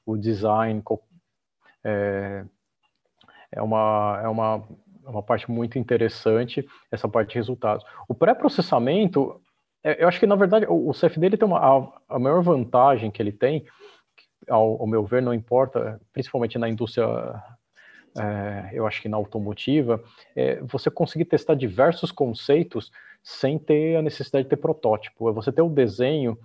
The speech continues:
e você consegue otimizar, ter um conceito. É, a simulação é numérica como um todo. Antes de você ter um protótipo,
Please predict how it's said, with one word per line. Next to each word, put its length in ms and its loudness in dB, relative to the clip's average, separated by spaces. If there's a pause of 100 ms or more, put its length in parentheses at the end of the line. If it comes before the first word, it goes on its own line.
(200)
e 40 -10
você 200 -4
consegue 340 -2
otimizar, 720 0
ter 80 0
um 100 0
conceito. 800 -2 (800)
É, 600 -2 (340)
a 240 0
simulação 440 4
é 20 2
numérica 500 4
como 260 -4
um 80 -4
todo. 320 -4 (400)
Antes 280 -2
de 180 -10 (100)
você 200 -2
ter 100 -2
um 80 0
protótipo, 800 -2